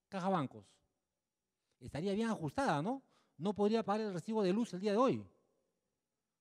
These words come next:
En el extremo, ¿sí? Ok. Una empresa con esa estructura,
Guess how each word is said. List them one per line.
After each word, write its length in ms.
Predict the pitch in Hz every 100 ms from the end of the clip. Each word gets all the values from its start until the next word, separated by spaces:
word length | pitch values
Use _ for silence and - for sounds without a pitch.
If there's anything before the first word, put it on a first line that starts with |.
| _ _ _ _ _ _ _ _
En 100 | 139
el 80 | 156
extremo, 480 | 147 247 208 117 104 _ _ _ _ _
¿sí? 300 | - 226 277 - _ _ _ _ _ _ _ _ _ _ _ _
Ok. 160 | 180 208 135 90 _ _ _ _ _ _ _ _ _ _ _ _ _
Una 160 | 226
empresa 380 | 240 240 247 226
con 180 | 160 190
esa 340 | 220 226 214 151 _ _
estructura, 840 | - 151 135 156 143 - 240 123